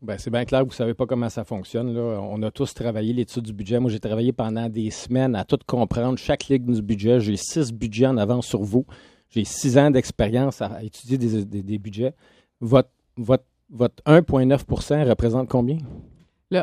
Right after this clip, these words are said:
Speaker 2: un point neuf pour cent, c'est l'exercice qu'on a fait avec l'équipe et des experts
Speaker 1: En,
Speaker 2: qu'on
Speaker 1: en
Speaker 2: a
Speaker 1: argent,
Speaker 2: consultés,
Speaker 1: combien
Speaker 2: là.
Speaker 1: ça représente
Speaker 2: Ben,
Speaker 1: sur le budget de la
Speaker 2: un pour cent,
Speaker 1: ville ?
Speaker 2: un pour cent de taxe, là, ça représente à peu près six millions. C'est
Speaker 1: Ok.
Speaker 2: ce que ça représente.
Speaker 1: Donc
Speaker 2: Alors, nous, on propose un point neuf pour cent,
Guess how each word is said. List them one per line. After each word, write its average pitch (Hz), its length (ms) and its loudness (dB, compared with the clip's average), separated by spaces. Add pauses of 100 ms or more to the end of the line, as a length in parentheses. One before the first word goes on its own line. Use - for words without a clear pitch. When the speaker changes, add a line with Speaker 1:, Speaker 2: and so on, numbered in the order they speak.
Speaker 2:
un 254 140 0
point 269 200 -4
neuf 208 240 0
pour - 200 -10
cent, 175 300 -6
c'est - 180 -6
l'exercice 185 560 -8
qu'on 175 200 -4
a 127 80 -4
fait 220 220 -8
avec 170 320 -8
l'équipe 170 400 -8
et 175 80 -4
des 147 180 -2
experts 143 220 -2
Speaker 1:
En, 208 140 0
Speaker 2:
qu'on - 140 -4
Speaker 1:
en 123 120 4
Speaker 2:
a 139 60 8
Speaker 1:
argent, 123 240 4
Speaker 2:
consultés, 143 340 0
Speaker 1:
combien 123 380 2
Speaker 2:
là. 247 60 -4
Speaker 1:
ça 120 120 2
représente 113 460 0
Speaker 2:
Ben, 180 160 0
Speaker 1:
sur 170 160 0
le 110 60 2
budget 123 200 0
de 117 60 6
la - 20 6
Speaker 2:
un 107 40 2
pour - 20 2
cent, 107 40 2
Speaker 1:
ville ? 123 280 0
Speaker 2:
un 220 160 2
pour - 240 -4
cent 220 180 -2
de 220 80 -4 (140)
taxe, 175 420 -6
là, 220 120 -2
ça - 160 -2
représente 180 460 -2
à 196 60 -2
peu 139 100 -4
près - 200 -4
six - 340 -8
millions. 135 340 -6 (220)
C'est 95 180 0
Speaker 1:
Ok. - 60 2
Speaker 2:
ce 208 60 -8
que 170 80 -2
ça - 140 -4
représente. - 400 -12 (180)
Speaker 1:
Donc 147 80 0
Speaker 2:
Alors, 147 160 4
nous, 185 240 2
on 240 80 4
propose 175 560 -4 (100)
un 185 160 0
point 175 320 -2
neuf 165 480 0
pour - 180 -12
cent, 170 280 -4